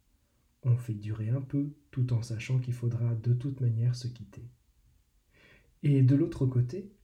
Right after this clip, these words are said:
cette étonnante société porte une culture de la mort dans beaucoup de domaines, comme en bioéthique, en fêtant Halloween, en se souhaitant la mort physique ou sociale des criminels, des politiques,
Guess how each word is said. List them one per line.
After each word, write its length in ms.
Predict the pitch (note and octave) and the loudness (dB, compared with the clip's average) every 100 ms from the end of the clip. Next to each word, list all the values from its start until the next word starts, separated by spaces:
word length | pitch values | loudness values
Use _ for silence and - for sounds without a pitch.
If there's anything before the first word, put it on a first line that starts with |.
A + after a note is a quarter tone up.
| _ | _
cette 280 | - B2 B2 | -4 0 2
étonnante 400 | C3 C#3 C#3+ C3+ | 2 2 2 0
société 520 | - B2 A#2+ A#2 E3 | 0 0 -2 -4 -8
porte 420 | - D#3+ D#3 - | -6 -6 -6 -2
une 200 | C3+ B2+ | 2 4
culture 680 | B2+ C3+ C3 - D#3 D3+ C3 | 4 0 -2 -2 2 4 4
de 100 | B2 | 4
la 160 | A2+ | 4
mort 400 | A#2 B2+ D3 C#3 | 4 2 2 0
dans 220 | B2 A#2 A2+ | 0 2 2
beaucoup 500 | - C3 C3 D3 C3 | 0 -2 -2 0 2
de 140 | A#2 | 2
domaines, 560 | A2 A#2+ A#2+ A2+ G2 - _ _ | 2 4 6 4 -2 -12 _ _
comme 240 | - A#2+ | 4 4
en 80 | A2 | 4
bioéthique, 720 | G#2+ A#2 C#3 C3 - C#3 - _ _ _ | 0 2 2 0 -4 -6 -8 _ _ _
en 100 | A2+ | -10
fêtant 360 | - A#2+ A#2+ B2 | -4 -2 4 6
Halloween, 540 | C3+ D#3 C#3 C3+ C#3 - - _ _ - | 6 4 2 2 -2 -6 -18 _ _ 0
en 260 | C3 B2+ B2 | 6 8 8
se 340 | B2 - A#2+ | 4 0 0
souhaitant 760 | - - B2+ B2+ C#3 C3+ C3+ C3+ | 0 -2 0 0 -2 0 0 2
la 160 | A#2 | 2
mort 300 | A#2+ A#2+ B2 | 4 2 0
physique 540 | - C3+ B2+ D3 D#3 - | -2 2 4 2 -2 0
ou 80 | |
sociale 560 | A#2+ C3 B2 - C#3 C3+ | 0 2 0 0 0 4
des 120 | B2 | 4
criminels, 640 | B2 D3+ D3+ D3+ D#3 C#3+ A#2+ | 2 2 2 4 2 0 0
des 100 | A#2 | -2
politiques, 640 | - C3 D3 - E3+ - | 0 0 0 -6 -16 -16